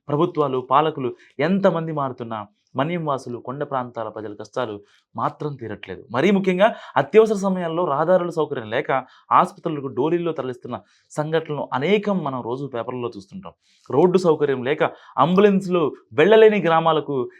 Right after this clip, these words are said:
నేటికి డోలీ మోతలు తప్పని పరిస్థితి. ఆరోగ్యం బాగాలేని వారైనా, తొమ్మిది నెలల నిండి గర్భిణీ అయినా ఆ ఆవేదనను పంటి బిగువున భరిస్తూ డోలీలో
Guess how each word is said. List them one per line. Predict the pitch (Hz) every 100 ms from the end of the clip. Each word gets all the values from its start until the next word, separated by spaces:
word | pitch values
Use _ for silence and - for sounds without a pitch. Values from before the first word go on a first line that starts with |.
| _ 113 123
నేటికి | 170 180 - 147 117
డోలీ | 131 170 156
మోతలు | 135 123 -
తప్పని | 117 139 120
పరిస్థితి. | 98 - - - _ 113
ఆరోగ్యం | 151 180 160 165 143
బాగాలేని | 156 175 175 160 151
వారైనా, | 139 131 123 - _ -
తొమ్మిది | 180 208 190
నెలల | 190 190
నిండి | 160 170 156 131
గర్భిణీ | 139 190 208 180
అయినా | 143 127 - _ - 139
ఆ | 156
ఆవేదనను | 151 151 139 127 - _ _
పంటి | 175 190 202
బిగువున | 156 147 156 147
భరిస్తూ | 127 143 - 127 113 _ _ 113
డోలీలో | 143 156 143